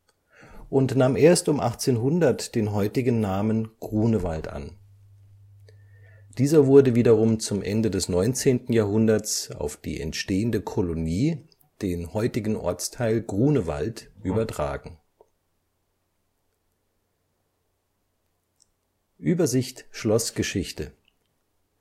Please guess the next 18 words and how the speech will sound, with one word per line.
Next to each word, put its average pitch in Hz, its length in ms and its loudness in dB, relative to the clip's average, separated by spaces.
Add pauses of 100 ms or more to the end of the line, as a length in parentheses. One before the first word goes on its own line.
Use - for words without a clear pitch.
(640)
Das 92 200 -2
Jagdschloss 131 680 4
Grunewald 135 600 2
von 110 180 -2
fünfzehnhundertzweiundvierzig 113 1800 -2 (440)
war 87 300 -2
bis 147 220 0
in 127 100 -2
das 113 220 -2
siebzehnte 131 500 0
Jahrhundert 113 500 2
hinein 101 600 -2
von - 220 -6
einem 95 320 -4
Wassergraben 101 680 -4
umgeben 104 600 -2 (440)
und 98 360 -8
ursprünglich 127 800 -2